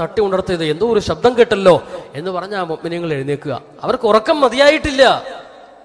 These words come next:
അവർക്ക് ഉറക്കം മതിയായിട്ടില്ല. കാരണം അവരെ കിടത്താൻ നേരത്ത് മലക്ക് പറഞ്ഞ എന്താണെന്നറിയാവോ? "നം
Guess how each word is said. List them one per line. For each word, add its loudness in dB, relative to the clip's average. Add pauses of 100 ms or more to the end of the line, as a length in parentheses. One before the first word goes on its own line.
(320)
അവർക്ക് 0
ഉറക്കം 2
മതിയായിട്ടില്ല. 0 (500)
കാരണം 0 (400)
അവരെ 0
കിടത്താൻ 0
നേരത്ത് 0
മലക്ക് -4
പറഞ്ഞ -2
എന്താണെന്നറിയാവോ? -2 (360)
"നം -6